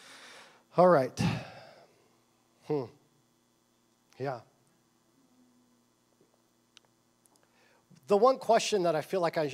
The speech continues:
I should ask is, have you made promises to yourself or promises to the Lord as a result of an encounter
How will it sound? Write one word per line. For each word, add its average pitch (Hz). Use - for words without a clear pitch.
I 156
should 143
ask 143
is, 143
have 160
you 233
made 254
promises 208
to 214
yourself 175
or 151
promises 190
to 196
the 180
Lord 151
as 139
a 143
result 147
of 151
an 147
encounter 151